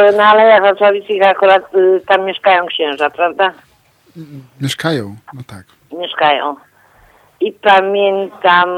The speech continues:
Speaker 1: jak to wyglądało. Już nie chodzi mi o, o seksualną sprawę. Jak jeden ksiądz podał, y, rodzicowi komunię, a drugi powiedział:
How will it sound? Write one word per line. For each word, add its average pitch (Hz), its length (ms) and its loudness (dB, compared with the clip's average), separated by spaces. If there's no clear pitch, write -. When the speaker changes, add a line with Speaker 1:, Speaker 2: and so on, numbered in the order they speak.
Speaker 1:
jak 196 380 2
to 180 80 -2
wyglądało. 170 500 -2
Już 190 260 -4
nie 208 140 -4
chodzi 185 340 -2
mi 170 120 -8
o, 156 400 0
o 156 140 -4
seksualną 156 560 -4
sprawę. 151 480 -2
Jak 170 200 -2
jeden 170 280 0
ksiądz 156 340 -6
podał, 196 720 4
y, 180 40 -4
rodzicowi 180 640 0
komunię, 180 540 -4
a 175 60 -2
drugi 170 200 -8
powiedział: 170 320 -2